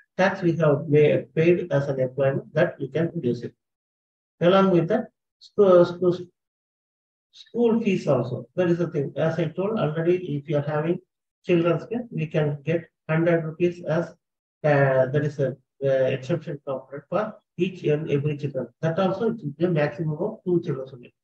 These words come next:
So annually two thousand four hundred we will be getting as a relief for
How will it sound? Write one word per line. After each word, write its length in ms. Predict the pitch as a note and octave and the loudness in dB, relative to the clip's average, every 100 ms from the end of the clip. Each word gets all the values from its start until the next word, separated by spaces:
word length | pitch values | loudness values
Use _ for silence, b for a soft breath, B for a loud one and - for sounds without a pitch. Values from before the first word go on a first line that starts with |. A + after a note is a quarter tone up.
| _ _ _ | _ _ _
So 180 | G#3 G3 | 0 2
annually 680 | D#3 F#3 G#3 G3 F#3 G#3+ - | 4 2 2 2 2 0 -4
two 140 | B3 | -4
thousand 340 | A#3 A3+ G3+ - | -2 0 -2 -2
four 220 | E3+ E3 | -2 0
hundred 280 | D3+ C#3+ - | 0 -2 -4
we 100 | D#3 D#3+ | -4 -4
will 120 | D#3 | 0
be 120 | F3 | 0
getting 360 | D3+ - E3 D3+ | 0 0 0 0
as 140 | - | -2
a 100 | D3 - | -8 -6
relief 320 | C#3+ D#3+ G#3+ - _ _ _ - | -2 -2 -2 -8 _ _ _ 0
for 340 | A3 A#3 | 2 2